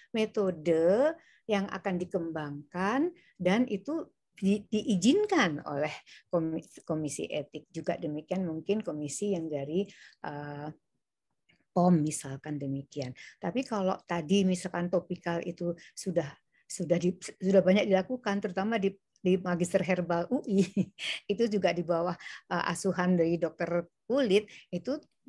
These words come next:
kebanyakan produknya adalah produk untuk topikal, untuk kosmetik, dan itu sudah, eh, menghasilkan suatu produk, dan itu yang kelem-, eh, kemungkinan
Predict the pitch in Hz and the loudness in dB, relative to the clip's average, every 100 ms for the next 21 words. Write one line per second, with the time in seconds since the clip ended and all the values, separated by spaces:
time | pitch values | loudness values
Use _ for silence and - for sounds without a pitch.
0 | - 190 190 165 165 165 - 226 247 180 | -20 -8 -4 -2 -2 -4 -2 0 2 0
1 | 165 156 190 233 160 151 196 - 151 175 | 0 -2 -4 -4 -4 -4 -4 -6 -6 -4
2 | 208 165 160 - 196 240 302 202 135 165 | -4 -8 -10 -4 -4 -4 -6 -6 -4 -4
3 | 175 - - 202 226 277 285 - - - | -6 -6 -6 -4 0 0 -2 -4 -6 -10
4 | - - - 170 175 175 320 - 160 151 | -20 -4 0 0 0 -2 -2 -4 -4 -4
5 | 160 - - 165 - - - 165 160 151 | -6 -12 -14 -12 -12 -16 -10 -6 -4 -4
6 | 160 - 165 165 156 - 156 175 214 254 | -6 -4 -4 -6 -10 -8 -8 -6 -4 -2
7 | 294 214 190 - - - - 170 202 196 | 0 2 0 0 -10 -20 -6 -4 -4 -2
8 | 277 233 220 196 185 175 - 180 175 175 | 0 0 0 0 0 -2 -4 -4 -4 -4
9 | 170 170 - 202 269 339 | -2 -4 0 0 0 -2